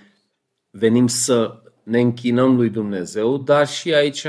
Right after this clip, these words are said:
foarte ușor să pierdem din vizor de ce ne adunăm. Și dacă pierdem din vizor,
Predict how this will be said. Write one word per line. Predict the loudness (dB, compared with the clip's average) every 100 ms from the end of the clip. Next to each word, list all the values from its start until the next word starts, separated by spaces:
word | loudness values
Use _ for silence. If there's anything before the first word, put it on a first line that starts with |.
| -8
foarte | -10 -12 -6 -6 -6 -10
ușor | -8 -8
să | -8 -12
pierdem | -4 -4 -2 -4 -6
din | -6 -8
vizor | -8 -6 -6
de | 0 0
ce | 0 -2 -4
ne | -4
adunăm. | -6 -6 -8 -8 -10 -14
Și | -14 -6
dacă | -4 -2
pierdem | 0 0 4 4
din | 4 4
vizor, | 4 0 2 4 4 0